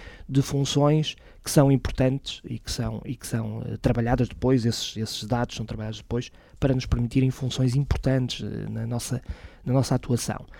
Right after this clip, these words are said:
Isso tem essa, tem essa dimensão. Esses satélites são satélites,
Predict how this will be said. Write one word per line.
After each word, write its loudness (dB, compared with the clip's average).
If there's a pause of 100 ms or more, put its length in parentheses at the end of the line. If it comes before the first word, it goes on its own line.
(100)
Isso 2
tem 8
essa, 4 (440)
tem 2
essa 2
dimensão. 2 (320)
Esses 8
satélites 10
são 4
satélites, 4